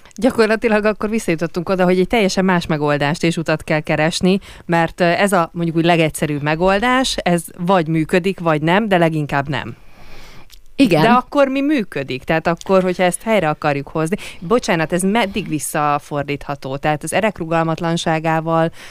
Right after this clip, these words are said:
Speaker 1: ö, bármikor lehet foglalkozni? Tehát ez
Speaker 2: Igen.
Speaker 1: nem olyan, hogy visszafordíthatatlan.
Speaker 2: Igen, bármikor lehet. V-,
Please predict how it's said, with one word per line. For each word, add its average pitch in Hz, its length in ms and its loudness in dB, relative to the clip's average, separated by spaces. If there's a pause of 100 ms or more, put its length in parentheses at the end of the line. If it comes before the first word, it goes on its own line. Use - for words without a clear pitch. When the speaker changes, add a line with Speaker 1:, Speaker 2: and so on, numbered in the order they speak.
(200)
Speaker 1:
ö, 156 160 -2
bármikor 156 640 0
lehet 165 360 -2
foglalkozni? 175 680 0
Tehát - 180 2
ez 190 80 4
Speaker 2:
Igen. 185 120 4
Speaker 1:
nem 208 140 4
olyan, 185 220 2
hogy 180 120 2
visszafordíthatatlan. 143 1300 -6 (240)
Speaker 2:
Igen, 180 400 2
bármikor 196 480 2
lehet. 170 200 2
V-, 202 220 -2